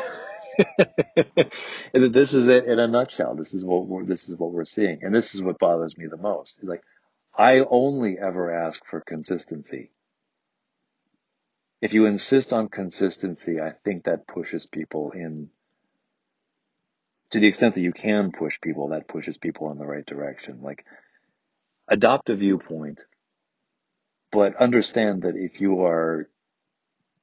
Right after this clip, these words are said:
rejecting the vaccination, you are accepting the consequences of that rejection, and you have to deal with those pretty much on your own.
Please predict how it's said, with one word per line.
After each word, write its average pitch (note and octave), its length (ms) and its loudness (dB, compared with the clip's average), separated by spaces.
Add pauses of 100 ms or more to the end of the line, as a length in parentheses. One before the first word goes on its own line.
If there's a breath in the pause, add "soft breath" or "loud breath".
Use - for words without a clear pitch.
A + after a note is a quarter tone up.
(240)
rejecting G2+ 540 2
the F2+ 80 -2
vaccination, D#2+ 760 -2
you D#2+ 140 -8
are D#2 100 -4
accepting D#2+ 520 -6
the C#2+ 100 -12
consequences D2 800 -14
of D2+ 180 -10
that D2 200 -6
rejection, D2+ 540 -10
and D2 160 -20
you D2+ 140 -16
have D#2 200 -14
to C#2+ 80 -16
deal F2 220 -4
with D#2+ 200 -8
those C2+ 480 -14 (1500)
pretty A#2+ 180 4
much G2 240 -2
on F2 220 0
your D2 200 -10
own. B1 300 -10